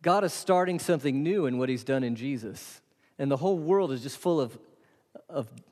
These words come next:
darkness, rebellion against God, uh, life lived in enmity towards him. And in, and in Jesus, God is starting something new, and he's,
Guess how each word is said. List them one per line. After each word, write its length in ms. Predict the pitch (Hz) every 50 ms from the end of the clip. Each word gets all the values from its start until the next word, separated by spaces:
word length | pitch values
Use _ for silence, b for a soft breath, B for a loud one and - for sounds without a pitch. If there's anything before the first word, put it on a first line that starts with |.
| _ - 135 113 110
darkness, 640 | 135 165 165 175 180 - - 147 127 117 117 - -
rebellion 500 | 135 139 127 156 156 165 180 190 180 156
against 360 | 139 135 135 127 - - -
God, 460 | - 139 139 135 123 120 117 110 113 104 104 - _ _ _ b b b b b b b
uh, 160 | - 123 107 - -
life 520 | 117 139 131 143 151 160 170 165 - -
lived 280 | 151 151 160 160 139 147
in 100 | 139 135
enmity 560 | - 160 165 180 185 170 151 - - 123 117
towards 360 | 107 - 135 120 117 113 -
him. 320 | - 120 117 117 123 123 120 b b b b b b b b
And 140 | 147 151 156
in, 160 | 160 160 156 - - -
and 140 | 165 165 170
in 140 | 165 160
Jesus, 380 | 131 - 165 202 220 180 170 -
God 220 | - 190 175 160
is 60 | 160 -
starting 280 | - 196 185 185 175
something 300 | - - 175 156 160 160
new, 140 | 170 180 180
and 80 | 165 139
he's, 160 | 123 -